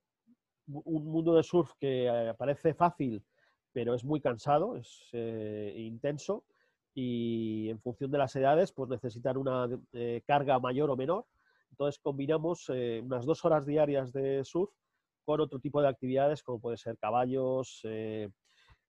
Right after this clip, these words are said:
juegos deportivos, y siempre hacemos, pues, una especie de olimpiadas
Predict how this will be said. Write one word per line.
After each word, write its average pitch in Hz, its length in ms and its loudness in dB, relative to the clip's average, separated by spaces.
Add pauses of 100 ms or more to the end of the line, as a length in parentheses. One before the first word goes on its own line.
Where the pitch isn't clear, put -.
(100)
juegos 139 340 4
deportivos, 147 800 2
y 120 220 -4
siempre 127 260 -4
hacemos, 123 320 -8
pues, 117 180 -12
una 127 100 -4
especie 120 320 -8
de 120 60 -2
olimpiadas 127 640 2